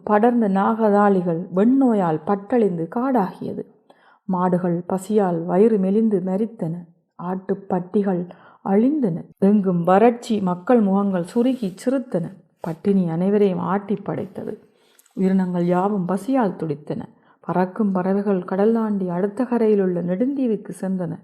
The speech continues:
நெடுந்தீவு என்பது இலங்கைக்கும் இந்தியாவிற்கும் இடையில் ராமேஸ்வரத்தை அண்டிய இலங்கையின் தீவு. இந்த தீவிலிருந்து ராமேஸ்வர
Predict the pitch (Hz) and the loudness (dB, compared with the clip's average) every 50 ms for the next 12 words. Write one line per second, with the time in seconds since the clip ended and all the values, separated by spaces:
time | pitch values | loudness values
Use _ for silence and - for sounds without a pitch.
0 | _ _ _ _ _ _ _ _ - 185 175 175 180 180 185 185 185 190 185 175 | _ _ _ _ _ _ _ _ -4 -2 0 0 0 2 2 2 2 2 0 0
1 | 175 180 180 196 208 302 302 262 220 190 180 180 180 175 175 180 180 - 330 359 | 0 -2 -2 -2 -2 0 0 2 2 0 0 -2 -4 -4 -6 -8 -10 -12 -12 -10
2 | 359 302 202 185 175 175 180 180 175 175 170 170 175 - - 214 190 170 165 175 | -6 -4 -2 -2 0 0 0 0 0 -2 -2 -4 -6 -6 -6 -4 -4 -2 -2 -2
3 | 175 180 208 269 381 480 480 - - _ _ _ _ - - _ _ _ - 180 | 0 0 0 0 0 -2 -4 -6 -14 _ _ _ _ -20 -20 _ _ _ -2 0
4 | 180 180 202 233 269 294 262 - 226 208 185 175 - - 180 175 175 - - 196 | 2 2 4 2 2 0 0 -2 -2 -2 -2 -4 -4 -4 -6 -6 -6 -4 -2 0
5 | 220 233 240 240 240 233 262 294 285 240 214 208 202 190 185 175 170 170 202 240 | 2 2 2 2 2 0 0 0 0 2 2 2 2 2 0 0 0 0 0 0
6 | 254 - 196 160 - - - - _ _ _ _ _ _ _ _ - 180 185 175 | 0 0 0 -2 -2 -6 -10 -14 _ _ _ _ _ _ _ _ -4 -2 0 0
7 | 175 175 - 240 254 247 233 214 196 202 214 220 214 196 180 175 175 190 214 233 | -2 -2 0 0 2 4 4 4 4 4 4 2 0 0 -2 -2 -2 0 2 4
8 | 254 269 262 262 - 240 220 | 4 2 2 0 -2 -2 -2